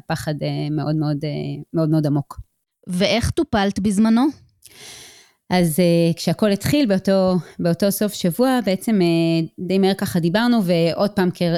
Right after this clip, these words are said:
Speaker 1: כראוי לבת של רופאה, אני בדרך כלל, אה, אה, עונה לכל תופעות הלוואי הכתובים, אה, אה, הכתובות בספר, אה,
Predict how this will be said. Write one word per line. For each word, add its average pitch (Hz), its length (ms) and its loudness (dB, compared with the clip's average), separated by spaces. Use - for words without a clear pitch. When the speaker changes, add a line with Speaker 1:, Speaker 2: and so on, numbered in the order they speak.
Speaker 1:
כראוי 175 640 2
לבת 190 500 2
של 233 120 0
רופאה, 196 300 0
אני 180 120 2
בדרך 175 400 0
כלל, 170 240 2
אה, 165 60 0
אה, 170 140 0
עונה 190 300 2
לכל 196 280 0
תופעות 190 420 -2
הלוואי 175 360 2
הכתובים, 175 540 0
אה, 180 40 2
אה, 165 100 0
הכתובות 180 420 -2
בספר, 180 480 -2
אה, 170 60 0